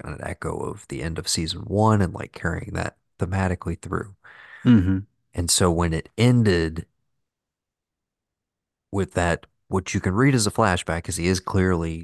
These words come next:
Speaker 1: like, the youngest we've ever seen him. He is in that time space, if you will, or he's recalling it. But I read it now as, like,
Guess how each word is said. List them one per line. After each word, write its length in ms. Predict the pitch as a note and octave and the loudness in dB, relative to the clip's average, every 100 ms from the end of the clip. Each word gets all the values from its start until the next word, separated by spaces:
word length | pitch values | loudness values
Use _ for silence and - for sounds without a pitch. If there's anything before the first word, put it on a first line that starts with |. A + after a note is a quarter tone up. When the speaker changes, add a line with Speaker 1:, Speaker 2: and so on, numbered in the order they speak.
| - | -8
Speaker 1:
like, 240 | E2 E2 | -8 -6
the 100 | E2+ | -6
youngest 460 | D#2+ F2+ F2 F2 - | -2 0 0 -2 -2
we've 140 | E2+ | -2
ever 220 | E2+ D#2 | -2 -2
seen 300 | D2+ - E2+ | -2 -2 -4
him. 300 | - - F2+ - _ _ _ _ _ _ _ _ _ _ | -6 -12 -14 -14 _ _ _ _ _ _ _ _ _ _
He 200 | - F#2+ | -2 2
is 180 | F#2+ - | 2 0
in 260 | F#2 F#2 | -2 0
that 240 | E2+ D#2+ - | 0 -4 -4
time 480 | F2+ E2 D#2+ E2+ - _ _ | -4 -2 -4 -8 -18 _ _
space, 400 | - - F2 - | -8 -6 -6 -6
if 180 | D#2+ - | -8 -10
you 80 | - | -12
will, 340 | - - G2+ _ _ _ _ _ _ _ E2+ | -10 -10 -14 _ _ _ _ _ _ _ -6
or 100 | F2 | -4
he's 180 | D#2+ | -4
recalling 500 | E2 - F2+ D#2+ E2+ | -6 -4 -2 -2 -4
it. 180 | F2 - - - - _ _ | -12 -16 -20 -20 -20 _ _
But 200 | F2 F2 | -6 -2
I 260 | F2 G#2+ G#2+ F#2+ - | 2 2 2 0 -6
read 360 | E2+ F#2 F2+ | -4 -2 -2
it 140 | E2 D2 | -4 -4
now 540 | E2+ F2 F2 E2 - - | -4 -2 -2 -2 -6 -8
as, 200 | F2 E2+ | -6 -6
like, 280 | E2 E2 | -6 -8